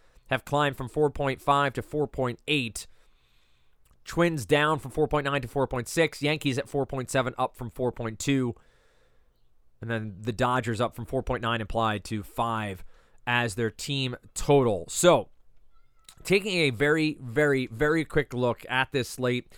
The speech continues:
trying to give you some actionable information. Going back to the dashboard over on Moonshot D F S, team offense versus starting pitcher hand right there on the dashboard, available to everyone.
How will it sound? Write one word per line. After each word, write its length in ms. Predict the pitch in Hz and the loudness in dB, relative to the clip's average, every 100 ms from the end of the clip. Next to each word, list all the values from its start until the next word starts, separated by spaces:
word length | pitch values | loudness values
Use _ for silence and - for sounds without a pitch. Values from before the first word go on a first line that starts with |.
| - - | -20 -10
trying 200 | - 143 | -2 -2
to 60 | 135 | -2
give 180 | 143 | -2
you 120 | 135 127 | -2 -4
some 280 | 131 120 110 - _ _ _ - | -4 -4 -6 -18 _ _ _ -2
actionable 760 | 151 175 - 160 143 135 123 - - _ - - | 4 4 2 -2 2 2 2 -2 -12 _ -20 -4
information. 960 | 165 160 - 139 135 147 135 123 104 98 - - - - - _ _ _ - - - - - - - - - | -4 -2 -2 0 2 2 2 -2 -4 -8 -16 -20 -20 -20 -20 _ _ _ -20 -20 -20 -20 -20 -20 -20 -20 -6
Going 240 | 139 190 160 | 0 0 2
back 240 | 170 175 | 2 2
to 80 | 135 | 0
the 80 | 135 | 0
dashboard 560 | 139 143 - 135 127 | 2 0 0 -2 0
over 240 | 135 127 135 | 2 2 0
on 120 | 131 | 0
Moonshot 600 | 151 139 139 127 - 117 | -2 2 4 4 2 -2
D 200 | 147 151 | 2 4
F 240 | 127 - | 2 2
S, 300 | 139 131 - - - - | 2 2 0 -10 -20 -6
team 220 | 202 196 | 0 4
offense 380 | 175 156 160 151 | 4 4 2 0
versus 260 | 135 127 | -2 -2
starting 300 | - 156 156 | 2 2 2
pitcher 240 | 143 143 139 | 0 0 0
hand 280 | 143 139 120 | 0 0 2
right 180 | 147 | 0
there 160 | 151 147 | 2 0
on 100 | 143 | 0
the 60 | 127 | 0
dashboard, 640 | 131 127 - 131 127 123 _ - | 2 0 0 0 0 -2 _ -8
available 460 | 117 147 160 151 147 | 2 4 4 2 2
to 100 | 135 | 0
everyone. 480 | 127 131 127 123 | 0 -2 -2 -4